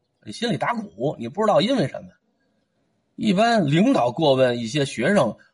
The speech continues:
发生的矛盾吧，要么就是说是家长打电话啊，要么就这孩子已经疼得受不了了啊，去医院了啊，这事儿领导过问。你像这破个小口儿，过一会儿这俩孩子就忘了，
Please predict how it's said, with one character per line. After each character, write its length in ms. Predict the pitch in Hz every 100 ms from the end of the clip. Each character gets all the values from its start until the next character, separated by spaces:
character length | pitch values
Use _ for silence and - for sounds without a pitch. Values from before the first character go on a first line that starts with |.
| _
发 200 | 135 135
生 140 | 135
的 100 | 117
矛 220 | 101 101
盾 200 | 139 113
吧， 180 | 95 - _ _ _ _ _ -
要 260 | 131 165 120
么 100 | 110
就 140 | 117
是 60 | 110
说 100 | 123
是 200 | 120 107 _ _ -
家 140 | 123
长 100 | 117
打 100 | 113
电 140 | 101 123
话 240 | 131 - _ _ _ _ _ _ _
啊， 260 | - 95 - _ _
要 260 | - 127 113
么 80 | 113
就 80 | 113
这 120 | 110
孩 280 | - 95 123
子 160 | 120 - -
已 60 | -
经 140 | 110
疼 260 | 107 110 131
得 100 | 135
受 180 | 147 113
不 60 |
了 140 | 107 98
了 260 | 143 - _ _ _ _ _
啊， 220 | - 107 -
去 180 | -
医 40 | 147
院 180 | 226 226
了 180 | 110 - _ _ _ _ _ _ _
啊， 180 | - 98
这 220 | - 240 107
事 120 | 131
儿 140 | 107 _ _ _ _
领 180 | - 127
导 140 | 104
过 160 | 104 101
问。 240 | 101 - _ _ _ _ _
你 80 | 82
像 200 | - 180
这 100 | 202
破 300 | 190 - 208
个 100 | 131
小 180 | 151 220
口 100 | 139 104
儿， 300 | 104 151 156 _ _
过 180 | 196
一 40 | 175
会 140 | 120
儿 60 | 120
这 80 | 170
俩 140 | 127
孩 140 | 110
子 60 | 147
就 80 | 185
忘 300 | 214 226 117
了， 220 | 104 -